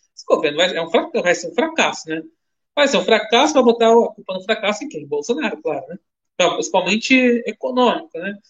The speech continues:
Fracasso econômico, mas eu vou botar a culpa em Bolsonaro, <laughs> ou seja, é, Bolsonaro não vai sair da, da boca deles, né? E aí, aí da imprensa também, né?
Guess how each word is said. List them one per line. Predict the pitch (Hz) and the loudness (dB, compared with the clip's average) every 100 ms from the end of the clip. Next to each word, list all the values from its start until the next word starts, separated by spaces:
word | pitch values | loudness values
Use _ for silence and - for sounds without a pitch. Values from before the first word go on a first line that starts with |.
| _ _ | _ _
Fracasso | - 151 196 220 | -6 -2 0 0
econômico, | 233 294 202 139 - _ _ - | 0 2 2 0 -4 _ _ -6
mas | 160 277 302 _ _ _ _ _ - | -2 -2 -4 _ _ _ _ _ -14
eu | |
vou | - | -8
botar | 147 156 | -4 -2
a | 156 | -2
culpa | 202 | 0
em | 233 | 4
Bolsonaro, | 240 226 240 151 | 4 4 0 -2
<laughs> | |
ou | |
seja, | - 202 190 196 156 151 - _ _ | 0 0 2 4 4 2 -2 _ _
é, | 147 156 147 147 | 0 2 4 2
Bolsonaro | 151 156 180 214 | 0 -2 -2 -2
não | 262 | 2
vai | 262 | 2
sair | 262 262 262 | 2 2 4
da, | 302 262 190 | 2 2 0
da | 180 | -2
boca | 170 180 156 | -6 -6 -6
deles, | 135 131 - | -6 -8 -2
né? | 190 208 - _ _ _ _ _ | -2 -2 -6 _ _ _ _ _
E | 247 | 2
aí, | 214 156 - 196 175 139 - _ _ _ _ _ _ _ _ _ | 4 4 2 -2 -6 -12 -18 _ _ _ _ _ _ _ _ _
aí | - 147 | -2 2
da | 160 | 2
imprensa | 170 165 170 175 | 0 0 0 0
também, | - 156 131 - | -4 -6 -8 -12
né? | 147 | -8